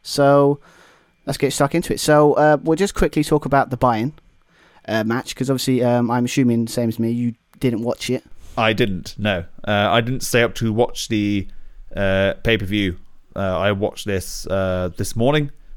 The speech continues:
Speaker 2: Uh, we're currently recording on the Tuesday. Um, and the buy-in wasn't there. Uh, well, it is available, I think, on YouTube, but I didn't get a chance to watch it because this show was four hours long.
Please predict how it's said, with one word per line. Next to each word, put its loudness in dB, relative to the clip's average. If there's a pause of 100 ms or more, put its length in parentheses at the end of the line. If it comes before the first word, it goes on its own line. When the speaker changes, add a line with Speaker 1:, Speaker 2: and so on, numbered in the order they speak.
Speaker 2:
Uh, -2
we're -4
currently -4
recording -4
on -6
the -6
Tuesday. 0 (1120)
Um, -2 (100)
and -2 (520)
the 0 (120)
buy-in 2
wasn't 2
there. 4 (720)
Uh, 0
well, 4
it 0
is 2
available, 2
I 4
think, -4
on 0
YouTube, -2
but -2
I -4 (240)
didn't -4
get -2
a -4
chance -2
to -2
watch 0
it -8
because 0
this 4
show 4
was -2
four 2
hours 4
long. 2